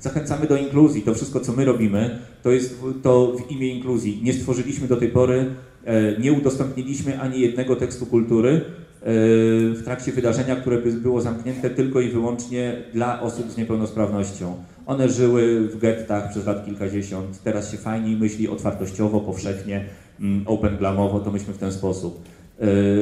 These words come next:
dlatego też, e, nie potrzebujemy w przypadku stron internetowych, nie potrzebujemy specjalnych stron czy specjalnych portali stworzonych dla osób z niepełnosprawnością. Nie. My bardzo prosimy o to, żeby te portale, które państwo tworzą na co dzień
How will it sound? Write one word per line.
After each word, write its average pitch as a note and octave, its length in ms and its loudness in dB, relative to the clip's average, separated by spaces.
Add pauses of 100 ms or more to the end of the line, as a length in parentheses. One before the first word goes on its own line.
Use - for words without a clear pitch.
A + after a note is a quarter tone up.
(140)
dlatego C3+ 680 2
też, B2+ 420 4 (340)
e, A2+ 60 2 (240)
nie B2+ 140 2
potrzebujemy C#3 760 2
w C#3+ 40 0
przypadku B2+ 420 -2
stron B2+ 220 -2
internetowych, B2 640 0
nie C3+ 60 -4
potrzebujemy D#3+ 480 0
specjalnych A#2+ 520 -2
stron B2 380 0 (140)
czy B2+ 60 -6
specjalnych A#2+ 500 -2
portali A#2 380 -2
stworzonych A2+ 380 -2
dla A2 120 2
osób G#2+ 220 -4
z - 40 -8
niepełnosprawnością. G2 1000 -2
Nie. A#2 260 -2 (260)
My A#2 100 -2
bardzo C3+ 220 6
prosimy B2+ 380 -2
o C3 100 4
to, C3 300 2
żeby C3 160 -4
te B2+ 120 -4
portale, B2 600 0
które A#2+ 180 0
państwo A#2+ 320 -2
tworzą B2+ 300 -4
na A2+ 120 -2
co B2 200 0
dzień G#2+ 260 -2